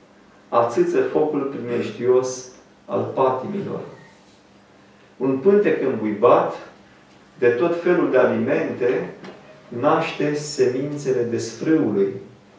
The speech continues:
și mintea înnăbușită de greutatea mâncărurilor nu mai poate păstra cârma dreptei judecăți. Mintea negreșit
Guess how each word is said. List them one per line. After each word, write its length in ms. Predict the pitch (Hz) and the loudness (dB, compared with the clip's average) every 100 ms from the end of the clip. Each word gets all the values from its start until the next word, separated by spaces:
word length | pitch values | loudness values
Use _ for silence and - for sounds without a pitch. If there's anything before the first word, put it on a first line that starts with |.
| - - - | -20 -20 -20
și 240 | - 127 131 | -12 -4 0
mintea 540 | 180 180 165 147 139 131 131 | 2 2 4 4 2 0 -2
înnăbușită 1080 | 127 120 117 113 - 208 - 127 135 - - - - - - 117 | 2 2 0 -4 -4 -4 -2 0 0 -2 -8 -18 -20 -20 -20 2
de 100 | 127 | 4
greutatea 760 | 127 131 127 - 123 - - 117 | 6 6 6 4 4 4 4 0
mâncărurilor 1040 | 110 104 120 151 147 139 131 139 151 - - - - - - - | 0 -4 0 2 2 0 0 0 -2 -6 -12 -20 -20 -20 -20 -16
nu 220 | 127 165 | -4 0
mai 200 | 202 190 | 2 2
poate 400 | - 185 185 - | 2 2 2 2
păstra 880 | - - 113 - - 127 - - - - - - - | -2 -4 -4 -6 -2 2 4 2 -4 -14 -20 -20 -14
cârma 540 | - 196 190 - - | 6 8 8 6 0
dreptei 480 | 131 156 160 - 143 | 0 0 0 -2 -4
judecăți. 880 | 131 135 - - - 98 - - - - _ - - - - - - - | -6 -6 -6 -6 -2 -4 -4 -12 -20 -20 _ -16 -16 -20 -20 -20 -20 -18
Mintea 480 | - 196 208 175 160 | -2 2 4 4 2
negreșit 680 | 151 135 127 - - 180 | 2 0 0 -2 -6 -6